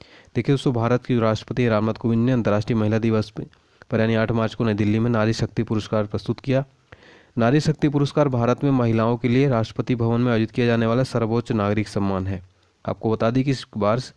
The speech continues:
इस वर्ष जो है मंत्रालय द्वारा प्राप्त लगभग एक हज़ार नामांकन में से चौवालीस पुरस्कार विजेताओं का चयन किया गया। ठीक है,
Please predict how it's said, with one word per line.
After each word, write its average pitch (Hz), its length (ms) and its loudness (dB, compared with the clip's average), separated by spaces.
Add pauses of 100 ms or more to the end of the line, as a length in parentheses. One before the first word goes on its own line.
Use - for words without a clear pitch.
(320)
इस 135 200 0
वर्ष 123 160 2
जो 123 100 2
है 135 80 2
मंत्रालय 113 400 0
द्वारा 117 240 2
प्राप्त 117 300 -2
लगभग 113 320 0
एक 113 180 -2
हज़ार 113 240 2
नामांकन 101 460 -2
में 117 120 0
से 131 160 -2
चौवालीस 107 460 0
पुरस्कार 107 380 -2
विजेताओं 101 360 -2
का 101 80 0
चयन 104 240 -2
किया 92 220 -4
गया। 92 140 -4
ठीक 123 240 -4
है, 180 100 0